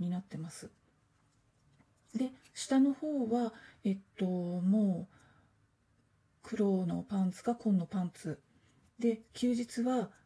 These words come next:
あの、デニム履いてたんですけど、ちょっともう、うん、この春からやめようかなと思って、休日ももう黒いパンツ履こうかなと思っています。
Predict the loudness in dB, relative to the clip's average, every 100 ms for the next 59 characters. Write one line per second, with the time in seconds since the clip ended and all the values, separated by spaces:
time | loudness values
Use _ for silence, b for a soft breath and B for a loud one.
0 | _ 0 0 0 -2 -6 -10 _ _ 2
1 | 6 8 8 6 2 0 0 -2 0 2
2 | 2 -2 -8 -6 0 2 2 -2 -8 -10
3 | -4 -2 2 2 0 -8 _ _ _ _
4 | _ _ _ -2 -2 -2 -6 0 2 0
5 | -4 -12 b b b -6 -4 -2 -2 -4
6 | -6 -4 0 4 4 4 0 -2 0 -2
7 | -2 -6 -6 _ -6 -4 -4 -8 b b
8 | b b b _ _ _ _ _ _ _
9 | _ _ _ _ -8 -2 -2 -2 0 2
10 | 4 2 0 0 0 -2 -6 -8 -10 -10
11 | -10 -10 -8 -6 -4 -4 -8 -4 -2 -2
12 | -4 -8 -6 -6 -8 -16